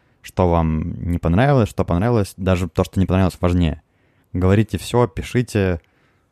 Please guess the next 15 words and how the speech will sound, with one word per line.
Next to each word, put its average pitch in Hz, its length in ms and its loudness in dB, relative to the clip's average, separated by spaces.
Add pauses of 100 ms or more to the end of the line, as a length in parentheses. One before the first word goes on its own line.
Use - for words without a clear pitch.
(100)
в 87 120 -6
любые 95 400 2
соцсети, 90 920 -2
буду 95 500 0
рад. 104 220 0
Более 95 280 4
того, 80 220 0
мне 82 160 -2
это - 140 -4
очень - 240 -6
важно 110 320 2
и 82 40 2
нужно, 110 340 0
чтобы 82 300 -6
понимать, 90 500 -2